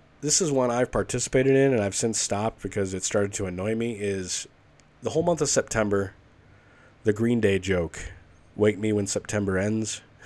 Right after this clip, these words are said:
<laughs> That's played out. You don't need to do it every September. Same thing with, uh, May,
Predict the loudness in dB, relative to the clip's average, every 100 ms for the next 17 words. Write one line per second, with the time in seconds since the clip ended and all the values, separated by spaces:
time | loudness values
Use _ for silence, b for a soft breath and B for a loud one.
0 | -12 -8 -8 -6 -4 -2 4 6 6 2
1 | -4 -14 -20 b b b 4 8 8 6
2 | 4 2 0 -4 -8 -10 -14 -14 -16 -18
3 | _ _ _ b b b b b _ _
4 | -20 B B B B 0 4 4 4 2
5 | 2 -2 -2 2 4 4 2